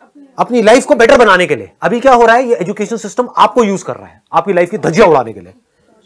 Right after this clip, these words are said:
अभी education system आपकी ले रहा है, फिर आप education system की लोगे।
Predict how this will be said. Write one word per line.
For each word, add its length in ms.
अभी 200
education 440
system 340
आपकी 180
ले 140
रहा 100
है, 60
फिर 140
आप 140
education 340
system 280
की 60
लोगे। 440